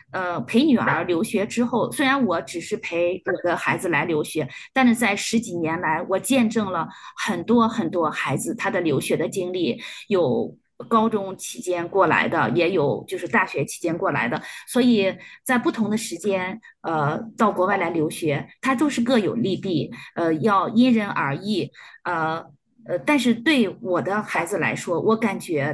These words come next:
当时我做了，我现在回想起来，我当时做了一个比较正确的选择，他算是低龄留学，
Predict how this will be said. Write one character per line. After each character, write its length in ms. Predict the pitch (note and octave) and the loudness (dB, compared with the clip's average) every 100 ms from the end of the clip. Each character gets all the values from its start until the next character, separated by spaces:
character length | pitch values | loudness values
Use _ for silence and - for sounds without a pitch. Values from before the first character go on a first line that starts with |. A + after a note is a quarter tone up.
| - | 0
当 140 | G#3+ | 0
时 120 | A3+ | 0
我 120 | F#3 | -4
做 220 | - G#3 E3+ | -2 0 0
了， 120 | C#3 | -2
我 40 | G3+ | -4
现 180 | D#4 | -2
在 60 | C#4 | 0
回 120 | A#3 F#3 | -2 -4
想 180 | F#3+ E3+ | -8 -12
起 120 | E3 | -8
来， 80 | D3+ | -6
我 120 | D#3+ | -6
当 180 | F#3+ F#3 | -8 -10
时 100 | F3 | -6
做 200 | F#3+ D#3+ | -2 -2
了 60 | |
一 120 | D#3 | -2
个 260 | - F3 B2+ - - | -2 -2 -4 -8 -6
比 120 | F3 | -2
较 180 | F3+ F3 | 0 4
正 180 | A#3 | 4
确 140 | G#3+ F3+ | 4 0
的 100 | C#3 | -2
选 240 | - C3 | 0 -2
择， 260 | B2+ A2+ A2+ - - | 0 -2 -4 -10 -6
他 480 | - F#3 F3+ F3 - - - | 2 2 2 0 -6 -14 0
算 180 | - G#3 | 4 4
是 100 | G#3 | 6
低 200 | C4 C4+ | 8 10
龄 180 | G#3 | 8
留 200 | E3 B2+ | 6 4
学， 380 | A#2 - - A#2+ | 4 4 4 4